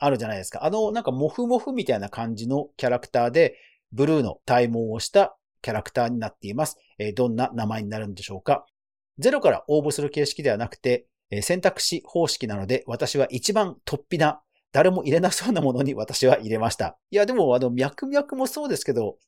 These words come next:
なんか変化球の方がいいんじゃないですかね。どうなんですかね。えー、楽しみです。ボイシーが採用や組織づくりに向けた法人向けのサービスの専用ページを作っていました。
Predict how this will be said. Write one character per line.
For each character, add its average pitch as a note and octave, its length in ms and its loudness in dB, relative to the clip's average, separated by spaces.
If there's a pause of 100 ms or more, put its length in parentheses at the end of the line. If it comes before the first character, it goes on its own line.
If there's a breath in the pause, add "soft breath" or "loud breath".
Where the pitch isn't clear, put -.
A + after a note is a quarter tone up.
(280)
な A3+ 80 -4
ん - 20 -8
か - 60 4
変 A#3 240 0
化 F#4+ 140 0
球 - 160 0
の B2 80 -2
方 A2+ 120 -2
が G#2+ 100 -4
い - 40 -8
い F#3+ 60 0
ん G#3 40 -2
じ B2 60 0
ゃ A#2 60 4
な D3+ 100 6
い C#3 60 4
で - 40 -8
す - 80 -12
か G2+ 80 -6
ね。 G#2+ 220 -10
ど C#3+ 120 0
う - 20 2
な G#2 80 0
ん - 20 -14
で D2+ 80 -16
す - 80 -12
か G2+ 80 -6
ね。 D3+ 260 0
え F#2+ 100 -4
ー、 - 80 -8
楽 F#2+ 140 -6
し F#2+ 140 -10
み F2+ 80 -12
で A#2 100 -2
す。 - 300 -10 (1000)
ボ F3+ 160 2
イ B3+ 40 -2
シ G3+ 160 0
ー C#3+ 40 0
が A#2+ 300 4 (100)
採 F#3+ 300 4
用 G#3+ 240 4
や G3+ 340 8
組 D3+ 120 -2
織 - 240 -6
づ A3 120 -6
く A3 100 0
り D#3+ 60 -2
に A#2 80 -4
向 G#2 120 -6
け A#2+ 100 -2
た - 240 2
法 G#3+ 240 4
人 A3+ 220 -4
向 A3 100 -4
け A3 100 2
の A3+ 260 -4
サ G#3+ 180 6
ー F#3+ 60 6
ビ C#3 60 -4
ス - 300 -8
の A3 220 -2
専 C3+ 240 0
用 B2+ 160 0
ペ A#2 180 -2
ー G#2+ 60 -6
ジ D3+ 80 0
を F#3+ 120 2
作 - 200 -10
っ - 20 -8
て - 260 0
い G#2+ 60 -12
ま G2 140 -6
し - 40 -6
た。 D#2+ 280 -6